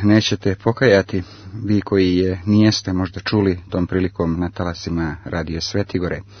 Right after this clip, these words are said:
ili preslušali sa njenog sajta. U rubrici Tajna praznika Jerej Nikola Gačević piše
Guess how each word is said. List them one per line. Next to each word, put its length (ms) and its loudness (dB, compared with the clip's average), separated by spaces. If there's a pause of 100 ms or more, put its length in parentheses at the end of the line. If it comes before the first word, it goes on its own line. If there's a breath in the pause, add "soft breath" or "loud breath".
(400 loud breath)
ili 160 0
preslušali 600 -4
sa 140 -8
njenog 320 -2
sajta. 420 -6 (1600 loud breath)
U 80 4
rubrici 340 4
Tajna 320 6
praznika 720 4 (120)
Jerej 280 4
Nikola 340 2
Gačević 800 0
piše 460 2